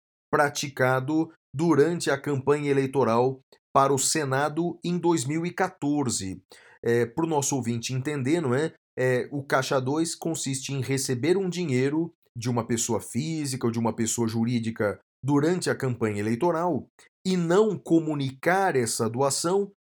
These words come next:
à Justiça Eleitoral. É, esse crime, que é conhecido como Caixa dois, se chama falsidade ideológica eleitoral. E é uma das coisas mais comuns, infelizmente,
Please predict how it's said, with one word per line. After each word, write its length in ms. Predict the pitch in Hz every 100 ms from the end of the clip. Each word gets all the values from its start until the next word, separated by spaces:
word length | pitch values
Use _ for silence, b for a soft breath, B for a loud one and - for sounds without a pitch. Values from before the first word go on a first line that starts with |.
| _ -
à 240 | 180 202
Justiça 920 | 175 185 190 - 160 160 - 180 175
Eleitoral. 800 | 165 165 160 151 180 151 113 110 _ _ _ b b -
É, 340 | 127 127 123
esse 300 | 156 165 151
crime, 560 | 139 180 185 147 113 - -
que 140 | 127
é 60 | 117
conhecido 500 | - 131 117 147 131
como 220 | 131 120
Caixa 280 | 117 107 175
dois, 360 | 135 143 - - _ -
se 220 | - 170
chama 500 | - 165 170 156 - _ -
falsidade 1120 | - 175 175 175 - 127 139 170 151 175 175
ideológica 1040 | 170 139 143 139 120 139 147 147 147 156 -
eleitoral. 800 | 147 151 143 143 160 127 104 101 _ - b _ -
E 100 | 175
é 60 | 226
uma 180 | 247
das 220 | 170 143 -
coisas 600 | 151 180 139 110 - - _ -
mais 440 | 147 196 262 233
comuns, 760 | - 214 175 160 190 165 120 -
infelizmente, 800 | 202 226 226 117 107 127 147 -